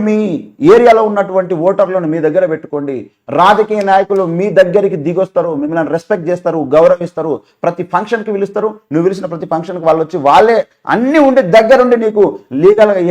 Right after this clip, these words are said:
ఎలాంటి దాడి జరగకుండా, ఈగ నీ మీద వాలకుండా చూసుకుంటారు. నీ ఓట్లను వాళ్ళకి ఇవ్వు, ఓట్లేసి వాళ్ళని గెలిపించుకోవడానికి నువ్వు సహకరించు. ఓ దైవజనుడా, ఓ పాస్టర్ గారు, ఓ క్రిస్టియన్ యూత్, మీరందరూ కూడా ఒకసారి ఆలోచించండి. ఒక్కరు లక్ష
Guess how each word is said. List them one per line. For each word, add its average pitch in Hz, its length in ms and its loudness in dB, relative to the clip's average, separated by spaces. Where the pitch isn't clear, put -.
ఎలాంటి 208 340 2
దాడి 180 240 2
జరగకుండా, 160 400 -2
ఈగ 190 180 0
నీ 165 120 -4
మీద 156 160 2
వాలకుండా 147 380 0
చూసుకుంటారు. 127 400 -14
నీ 127 160 -6
ఓట్లను 202 300 -4
వాళ్ళకి 127 240 -6
ఇవ్వు, - 120 -20
ఓట్లేసి 226 320 0
వాళ్ళని 156 260 -2
గెలిపించుకోవడానికి 214 680 -4
నువ్వు 180 180 -8
సహకరించు. 214 500 0
ఓ 147 200 -2
దైవజనుడా, 202 500 0
ఓ 156 160 -4
పాస్టర్ 208 320 2
గారు, 214 160 2
ఓ 151 160 2
క్రిస్టియన్ 180 500 -2
యూత్, 269 200 0
మీరందరూ 214 380 2
కూడా 202 100 0
ఒకసారి 170 300 0
ఆలోచించండి. 151 600 -4
ఒక్కరు 269 320 4
లక్ష - 140 -8